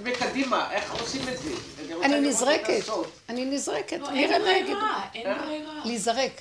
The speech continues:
Speaker 2: להיזרק.
Speaker 3: אין ברירה.
Speaker 2: ההיזרקות היא מאוד טובה.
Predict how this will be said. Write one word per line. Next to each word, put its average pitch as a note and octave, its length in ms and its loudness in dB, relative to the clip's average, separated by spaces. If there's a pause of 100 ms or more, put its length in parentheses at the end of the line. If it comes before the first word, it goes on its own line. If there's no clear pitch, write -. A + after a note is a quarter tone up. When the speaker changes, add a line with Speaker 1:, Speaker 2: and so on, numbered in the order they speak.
Speaker 2:
להיזרק. G#3+ 420 -6 (400)
Speaker 3:
אין B3+ 160 -12
ברירה. B3+ 200 -16 (1500)
Speaker 2:
ההיזרקות A#3 520 -4
היא C#4+ 100 -4
מאוד A3 180 -2
טובה. F3 280 -10